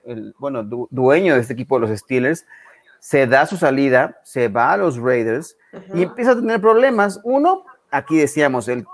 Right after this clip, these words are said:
Speaker 1: un tema de casco. También
Speaker 2: Qué bueno.
Speaker 1: tuvo un problema de que en un, en una terapia de, de criogenia no utilizó el calzado adecuado y se quemó las patas el señor.
Speaker 2: Ujú.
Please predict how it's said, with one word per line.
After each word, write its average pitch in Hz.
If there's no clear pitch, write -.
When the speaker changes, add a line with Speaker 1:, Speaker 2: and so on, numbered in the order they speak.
Speaker 1:
un 185
tema 214
de 226
casco. 139
También 196
Speaker 2:
Qué 254
bueno. 254
Speaker 1:
tuvo 269
un 320
problema 214
de 185
que 165
en 190
un, 269
en 190
una 240
terapia 170
de, 131
de 120
criogenia 139
no 190
utilizó 262
el 214
calzado 190
adecuado 147
y 170
se 165
quemó 180
las 202
patas 208
el 175
señor. 190
Speaker 2:
Ujú. 214